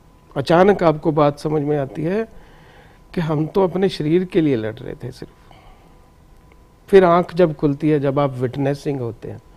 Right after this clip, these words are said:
जब आप अपने आप को एक कथा की तरह देखने लगते हैं, एक पात्र की तरह देखने लगते हैं।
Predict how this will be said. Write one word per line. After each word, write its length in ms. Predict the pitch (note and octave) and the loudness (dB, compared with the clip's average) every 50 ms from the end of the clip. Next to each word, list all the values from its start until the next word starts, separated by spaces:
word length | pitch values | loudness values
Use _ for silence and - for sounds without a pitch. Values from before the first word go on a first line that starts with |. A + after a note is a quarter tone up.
| - - - - G3 - - - - - - - - - - | -20 -20 -20 -20 -20 -20 -20 -20 -20 -20 -20 -20 -18 -6 0
जब 180 | D3 D#3+ D#3 F3+ | 2 4 6 6
आप 220 | F3 F#3 F3+ G3+ | 6 6 6 4
अपने 320 | D#3+ - - F#3+ G3 G3+ | -2 0 2 6 8 8
आप 240 | G3+ F#3+ F#3 F3 F3+ | 10 8 8 6 6
को 100 | - G#3 | 6 6
एक 160 | G3 - - | 6 8 4
कथा 200 | G3 - G3 G#3 | 2 4 4 4
की 140 | G3 - F#3 | 4 2 0
तरह 180 | - F3+ E3 D#3 | 0 2 2 2
देखने 360 | C3 C3 B2 - - D3 D3+ | 2 0 -2 -2 -6 -8 -6
लगते 320 | C#3 C3 B2+ - - D#3 | -6 -8 -8 -10 -14 -14
हैं, 260 | D3+ D3 C#3+ C3+ A#2+ - _ _ _ _ _ - - - - - - - - - - _ | -14 -14 -16 -18 -20 -20 _ _ _ _ _ -20 -20 -20 -20 -20 -20 -20 -20 -20 -10 _
एक 140 | D#3+ D3 - - - | -6 -6 -6 0 2
पात्र 300 | F3 D#3 D#3+ - F#3 E3 | 2 2 2 2 -2 -6
की 120 | D3+ - C#3+ | -4 -6 -10
तरह 200 | - D3 C#3 C3+ | -10 -10 -12 -12
देखने 360 | C#3 C#3 C3+ - - - - | -12 -14 -16 -14 -16 -16 -16
लगते 340 | D3+ - - - - - - | -16 -18 -20 -18 -12 -10 -8
हैं। 100 | - | -8